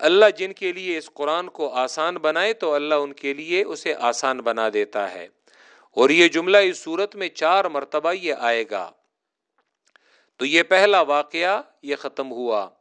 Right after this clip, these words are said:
اقتربت الساعة وانشق القمر، قریب آ گئی قیامت اور پھٹ گیا چاند۔ اور اگر دیکھیں یہ کوئی معجزہ، یعرضو تو اس سے روگردانی کرتے ہیں اور کہتے ہیں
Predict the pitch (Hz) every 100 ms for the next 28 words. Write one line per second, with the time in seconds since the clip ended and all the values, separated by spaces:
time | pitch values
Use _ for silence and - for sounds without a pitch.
0 | _ _ _ _ - 254 - 220 202 190
1 | 185 208 - 202 208 196 190 170 160 160
2 | 196 - 156 147 - 170 143 143 175 -
3 | _ _ _ _ _ - 185 226 269 214
4 | 220 220 202 - 170 175 190 226 240 -
5 | _ _ _ _ _ _ - 160 196 214
6 | 226 262 _ _ 220 240 240 185 165 160
7 | 160 165 196 202 208 214 _ _ _ _
8 | 139 175 175 190 170 226 226 285 214 226
9 | 220 190 160 165 214 175 143 143 180 -
10 | - 131 190 196 202 196 214 175 175 -
11 | 180 160 147 151 147 165 214 208 170 165
12 | 196 190 180 160 - 143 147 196 160 131
13 | 135